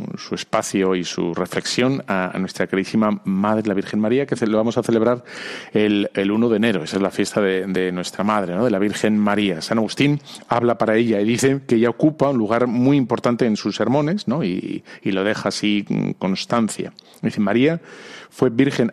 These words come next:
antes del parto, en el parto y después del parto, y todo creyente deberá mantener y ser fiel a esta doctrina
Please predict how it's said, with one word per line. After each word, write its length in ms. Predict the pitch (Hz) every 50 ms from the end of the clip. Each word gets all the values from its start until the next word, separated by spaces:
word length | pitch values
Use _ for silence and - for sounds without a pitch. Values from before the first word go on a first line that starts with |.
| -
antes 400 | - 160 170 180 175 170 185 175
del 140 | 165 165 156
parto, 580 | - 151 143 143 - - 151 147 156 170 - - _ -
en 160 | 185 196 185
el 140 | 175 160 139
parto 600 | - 131 127 127 127 - - - 127 123 - - -
y 80 | - 98
después 320 | 92 90 - - - 95
del 160 | 107 113 113
parto, 420 | - - 131 127 131 - 123 139 156 - - - -
y 100 | - 120
todo 220 | 104 - 127 120 127
creyente 320 | - 131 135 143 143 156
deberá 240 | 139 127 107 110 120
mantener 580 | 135 143 139 131 135 131 135 135 139 139 - _ _ -
y 300 | 139 135 127 120 120 117
ser 240 | - - 139 123
fiel 320 | - - 135 139 143 - - -
a 140 | 107 104
esta 180 | 104 - - -
doctrina 540 | 110 107 104 - - - 120 120 131 135